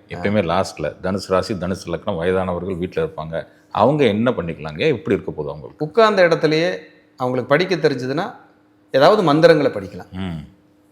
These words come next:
Speaker 1: இருக்கிற இடத்துலயே.
Speaker 2: ம்.
Speaker 1: நிறைய ஆன்மீக பயணம் வரும்.
Speaker 2: ம்.
Speaker 1: இப்ப மூணு குழந்தைங்க இருந்துச்சுன்னா ஒரே வீட்டுல இருந்துட்டு இருந்தவங்க நீ வேற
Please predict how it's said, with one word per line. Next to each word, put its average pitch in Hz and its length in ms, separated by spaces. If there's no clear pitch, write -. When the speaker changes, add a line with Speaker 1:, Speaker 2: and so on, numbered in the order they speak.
Speaker 1:
இருக்கிற 131 320
இடத்துலயே. 101 360
Speaker 2:
ம். 85 440
Speaker 1:
நிறைய 170 260
ஆன்மீக 214 420
பயணம் 160 320
வரும். 127 380
Speaker 2:
ம். 101 240
Speaker 1:
இப்ப 82 340
மூணு 208 280
குழந்தைங்க 208 320
இருந்துச்சுன்னா 165 840
ஒரே 190 280
வீட்டுல 185 260
இருந்துட்டு 156 300
இருந்தவங்க 143 420
நீ 143 120
வேற 135 540